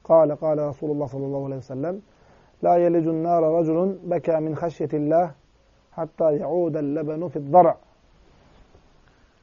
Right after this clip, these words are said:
Burada da bir müjde var. Allah yolunda ağlayanlara bir müjde. Allah yolunda gözyaşı dökenlere bir müjde.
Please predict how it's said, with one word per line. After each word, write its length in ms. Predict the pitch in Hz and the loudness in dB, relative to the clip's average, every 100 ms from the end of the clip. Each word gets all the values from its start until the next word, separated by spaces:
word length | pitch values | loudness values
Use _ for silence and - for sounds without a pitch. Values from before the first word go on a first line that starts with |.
| _ _ _ _ - | _ _ _ _ -10
Burada 200 | 180 208 | -4 -2
da 80 | |
bir 60 | 196 | 0
müjde 280 | 190 190 220 | 0 4 6
var. 280 | 175 185 - _ _ _ - | 6 4 -4 _ _ _ -10
Allah 240 | 165 175 | -4 -2
yolunda 280 | 160 151 147 | -4 -4 -4
ağlayanlara 560 | 143 147 147 147 147 | -2 -2 -4 -6 -8
bir 80 | 139 | -8
müjde. 420 | 135 135 127 147 - _ _ _ _ _ _ _ | -10 -10 -10 -10 -14 _ _ _ _ _ _ _
Allah 220 | 147 143 | -12 -10
yolunda 220 | 135 135 135 | -10 -10 -8
gözyaşı 320 | 135 131 120 | -8 -10 -12
dökenlere 440 | 127 131 127 131 | -12 -10 -10 -10
bir 80 | 127 | -12
müjde. 380 | 123 117 139 | -14 -12 -12